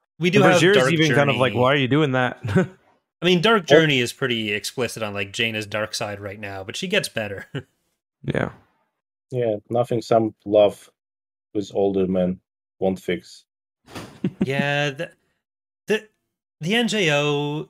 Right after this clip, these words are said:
Speaker 1: is full of just weird Jaina romances. Like, Jag is the only one that's close to reasonable, and it's not, it's not the best, but at least it's normal. But
Speaker 2: Mm-hmm.
Speaker 1: then you have, like, Kip, and the worst of them is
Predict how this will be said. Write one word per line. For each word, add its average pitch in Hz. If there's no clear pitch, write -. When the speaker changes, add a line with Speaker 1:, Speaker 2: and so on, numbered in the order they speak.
Speaker 1:
is 120
full 135
of 110
just 101
weird 123
Jaina 107
romances. 110
Like, 101
Jag 143
is 123
the 120
only 117
one 113
that's -
close 123
to 139
reasonable, 151
and 104
it's 101
not, 110
it's -
not 262
the 147
best, 127
but 135
at 160
least 190
it's -
normal. 110
But 113
Speaker 2:
Mm-hmm. 98
Speaker 1:
then 139
you 147
have, 143
like, 120
Kip, -
and 107
the 113
worst 127
of 117
them 101
is 92